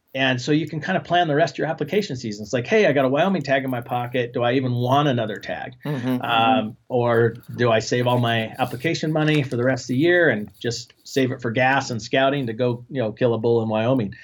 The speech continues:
Speaker 1: Um, and now this year, they couldn't get their ducks in a row to figure out what they wanted to do for seasons on their proclamation. They always release them late, like mid-December is when they kinda release their actual, uh, you know,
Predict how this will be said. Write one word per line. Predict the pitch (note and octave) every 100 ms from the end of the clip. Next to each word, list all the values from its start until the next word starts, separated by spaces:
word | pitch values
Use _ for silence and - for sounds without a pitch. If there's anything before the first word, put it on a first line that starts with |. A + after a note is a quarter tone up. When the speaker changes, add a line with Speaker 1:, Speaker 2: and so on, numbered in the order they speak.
| - - - - -
Speaker 1:
Um, | C3+ B2 B2 A#2 G#2+ G2 _ - - _ -
and | D3 C#3 C3+
now | D#3+ F#3+ D3+ D3 D#3 -
this | D3 D3+ F#3 -
year, | F3+ D#3 D3
they | C#3 D3+
couldn't | F3+ D#3+
get | D#3 D#3
their | C#3
ducks | C3+ D3 -
in | C#3+
a | B2+
row | B2+ B2
to | B2
figure | B2+ C3 C3+
out | B2+ B2+
what | B2+
they | B2+
wanted | B2+ A#2
to | A#2
do | B2
for | A#2+ A#2
seasons | A2 C#3 D3+ B2 A#2 A2+ - -
on | A#2+ A#2
their | A2 G2+
proclamation. | - A#2+ B2 A2 B2+ A#2+ A2+
They |
always | C3 C3
release | A2 A2+ B2+ B2
them | G#2+ G#2
late, | A#2+ A2 A2+
like | A2 G2+
mid-December | A#2 B2 A2+ A2 - B2 B2 C3 A#2+ C#3
is | G#2
when | A2
they | A2
kinda | G2+ A2 G#2+
release | G#2+ A#2 -
their | G#2+
actual, | A2 A2 A#2+ G#2+ - - - - - - -
uh, | G#2+ A2 G#2+ A2 G#2+ - - -
you | B2+
know, | G#2+